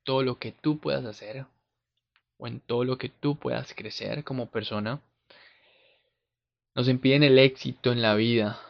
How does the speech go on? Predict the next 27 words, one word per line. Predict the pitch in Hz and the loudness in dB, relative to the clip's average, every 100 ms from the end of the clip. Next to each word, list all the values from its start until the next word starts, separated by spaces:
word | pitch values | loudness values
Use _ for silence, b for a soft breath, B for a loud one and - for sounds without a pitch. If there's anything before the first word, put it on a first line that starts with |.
| B B B B B _ | B B B B B _
Muchas | 131 123 139 139 - | -12 -6 -2 -4 -2
creencias, | - 123 120 143 151 131 113 113 | 2 4 6 4 4 2 0 0
muchas | 123 123 147 | -4 2 4
de | 143 | 6
estas | 131 143 - | 4 -2 0
creencias | 131 123 135 | 2 4 2
limitantes | 139 123 - 120 117 127 143 151 - _ b b b b b b b - - | 2 0 0 2 2 0 -2 -2 -6 _ b b b b b b b -12 -10
las | - 110 - | -6 -6 -6
construimos | - - 110 107 113 117 - | -12 -6 -4 -4 -4 -6 -6
desde | 113 113 | -2 0
la | 101 | 0
niñez, | 101 107 110 110 104 - - - _ _ _ _ b b _ _ | -2 -6 -4 -4 -4 -6 -10 -14 _ _ _ _ b b _ _
o | 117 | -6
las | 113 - | -6 -8
construimos | 117 - 120 110 110 120 120 - - _ _ _ _ - | -10 -8 -6 -4 -4 -6 -6 -8 -12 _ _ _ _ -12
en | 127 | -8
el | 127 | -4
transcurso | 135 131 - 151 131 | -4 -2 -2 -2 -2
de | 131 | -4
nuestra | 123 - 110 | -6 -8 -10
vida, | 110 117 113 - _ _ _ _ _ _ _ _ _ _ _ | -4 -4 -6 -14 _ _ _ _ _ _ _ _ _ _ _
por | _ | _
circunstancias | 127 113 - - 123 117 120 | -12 -12 -10 -4 -2 -2 -4
que | - | -8
nos | 110 113 | -8 -10
han | 107 | -12
pasado. | - 107 104 | -12 -10 -12